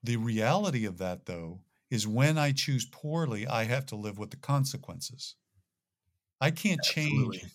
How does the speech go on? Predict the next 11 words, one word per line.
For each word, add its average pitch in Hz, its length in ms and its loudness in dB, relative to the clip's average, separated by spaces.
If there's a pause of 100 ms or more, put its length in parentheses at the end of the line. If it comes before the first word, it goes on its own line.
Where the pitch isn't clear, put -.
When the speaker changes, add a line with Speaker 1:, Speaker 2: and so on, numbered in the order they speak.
(320)
Speaker 1:
these 113 140 -2
guys 117 340 2
have 110 200 0
had 110 220 0
an 104 120 -4
affair. 98 520 -6 (220)
I - 40 -6
can 107 160 -8
help 104 220 -2
heal 175 360 -2
it, 98 200 -10